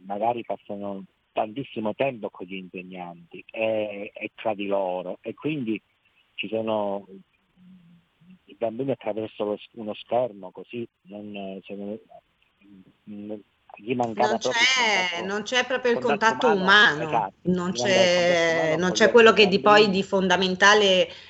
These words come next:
Speaker 2: eh, riesce a, mm, credo, a, mm, instaurare proprio dentro nel bambino tante consapevolezze che lo aiutano anche a crescere. E, eh, noi siamo,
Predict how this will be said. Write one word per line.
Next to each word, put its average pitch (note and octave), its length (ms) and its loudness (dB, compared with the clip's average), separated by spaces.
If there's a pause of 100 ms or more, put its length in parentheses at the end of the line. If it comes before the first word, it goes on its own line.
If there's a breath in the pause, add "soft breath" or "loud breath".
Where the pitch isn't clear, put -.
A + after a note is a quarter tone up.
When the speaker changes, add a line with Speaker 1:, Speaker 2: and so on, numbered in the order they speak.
Speaker 2:
eh, D#3+ 220 6
riesce F3 580 2
a, D#3 800 2
mm, D#3 360 -4
credo, E3 560 6 (400 loud breath)
a, D#3+ 400 6
mm, C#3+ 560 -4
instaurare F#3+ 920 6
proprio G3 400 2
dentro F3+ 640 4
nel E3+ 220 -2
bambino F3 640 2
tante F3+ 360 4
consapevolezze F3+ 1200 4
che F#3 120 2
lo D#3 120 4
aiutano D#3 520 2
anche D#3+ 260 0
a D3 100 2
crescere. D#3+ 720 6 (360 loud breath)
E, D#3+ 260 4
eh, D3 600 8
noi E3+ 640 8
siamo, D#3+ 640 2